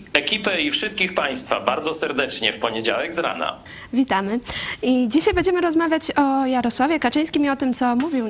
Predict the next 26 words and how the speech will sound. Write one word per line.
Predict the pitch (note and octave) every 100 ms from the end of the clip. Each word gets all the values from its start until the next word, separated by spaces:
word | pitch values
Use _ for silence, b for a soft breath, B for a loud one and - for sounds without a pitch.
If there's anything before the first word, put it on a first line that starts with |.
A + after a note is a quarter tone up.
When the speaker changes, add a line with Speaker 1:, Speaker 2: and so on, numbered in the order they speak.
| G3+
Speaker 2:
na, | G#3+ G3+ G3+ -
e, | G#3+ G#3 G#3
w | F#3+ - G#3 G#3 F#3+ G#3
Mielcu, | A#3+ C#4 C4 A#3
w |
Nowym | A3 G#3+ G#3
Targu | A3 B3+ B3+
i |
w | A#3
Nowym | A#3 A#3+
Sączu, | F#4+ F#4
ale | B3 A#3
wiadomość | G#3 G#3 D#4+ D#4
z | G#3
ostatniej | - C#4 B3 G3
chwili. | - G3 G#3+ B3 B B B -
E, | A3+ G#3+ G#3+ G#3 - -
Jacek | G#3+ - -
Kurski | B3+ A#3 - C#4 B3+
został | G3+ B3+ C#4+ B3
odwołany, | E4 D4 C#4+ G#3 F#3+ G3+ A#3 B B -
e, | A3 G#3+ G#3
ze | - A3+
stanowiska | - A3+ A3+ A3+ - - G#3+
szefa | G#3+ - A3+ B3+
telewizji | A3 A3 G#3 A3+ G3 F#3